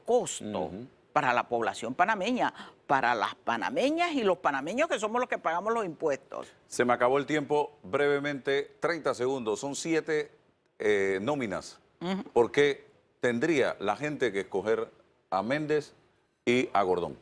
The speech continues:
Speaker 1: Porque aquí hay dos propuestas, la de la corrupción, la de la impunidad, la de seguir como modelos que no permiten la equidad y la justicia social,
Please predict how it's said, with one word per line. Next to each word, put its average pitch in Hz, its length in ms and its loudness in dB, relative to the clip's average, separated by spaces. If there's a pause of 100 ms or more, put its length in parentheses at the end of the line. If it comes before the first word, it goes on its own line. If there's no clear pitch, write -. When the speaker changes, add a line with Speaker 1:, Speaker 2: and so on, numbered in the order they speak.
(340)
Speaker 1:
Porque 214 380 4
aquí 247 320 0
hay 254 220 2
dos 247 320 0
propuestas, 160 1040 -2 (160)
la 147 240 0
de 139 100 -2
la 139 140 2
corrupción, 240 800 -2
la 196 140 0
de 160 80 0
la 151 80 -2
impunidad, 151 880 0 (320)
la 170 340 2
de 160 460 -2
seguir 180 500 -2
como 196 460 0
modelos 180 560 0
que 196 120 -2
no 180 200 -2
permiten 226 580 -4
la 196 60 0
equidad 175 300 -2
y 214 40 -6
la 240 80 -4
justicia 220 460 -4
social, 262 560 0